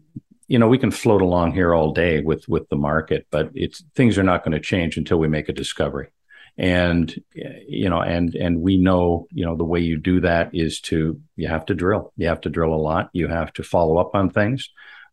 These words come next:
Um, and it, it's, it's not a, you know, it's not a Hail Mary. And, you know, I tell you, the, the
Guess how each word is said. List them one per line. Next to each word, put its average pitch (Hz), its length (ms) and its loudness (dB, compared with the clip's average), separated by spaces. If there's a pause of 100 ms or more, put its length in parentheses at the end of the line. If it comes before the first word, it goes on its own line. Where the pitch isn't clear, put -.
Um, 85 800 4
and 87 180 0
it, 90 160 2
it's, 87 320 -2
it's - 300 -2
not 90 180 4
a, 90 380 4
you 92 80 -2
know, 87 160 0
it's 90 160 -6
not 95 160 2
a 92 80 2
Hail 95 180 2
Mary. 92 400 0 (560)
And, 85 540 0
you 85 140 -2
know, 82 160 2
I 80 60 -2 (160)
tell 110 120 4
you, 107 140 4
the, 80 340 0
the 87 240 -2